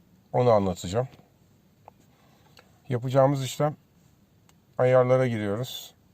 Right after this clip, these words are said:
Ayarlardan, e, pit ve sensör ayarlarına giriyoruz. Buradan, e, önceden ayarlanmış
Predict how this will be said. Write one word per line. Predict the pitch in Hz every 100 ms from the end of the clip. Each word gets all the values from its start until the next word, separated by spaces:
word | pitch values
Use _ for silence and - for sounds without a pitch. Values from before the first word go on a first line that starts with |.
| _ _ _ _ _ -
Ayarlardan, | 120 120 120 120 117 117 117 123 123 - _ _ _ _ _ _ _ _ _ _ _ _ 120
e, | 110 107 - _ _ _ _ _ _ _ _ _ _ _ _ _ _ _ _ -
pit | 139 127
ve | 131
sensör | - 127 - 127
ayarlarına | 113 104 95 95 95
giriyoruz. | 92 90 92 101 131 - - _ _ _ _ _ -
Buradan, | 127 127 131 - _ _ _ _ _ _ _ 123
e, | 113 113 - - _ _ _ _ -
önceden | 131 117 123 123 127
ayarlanmış | 120 117 117 117 113 113 - - -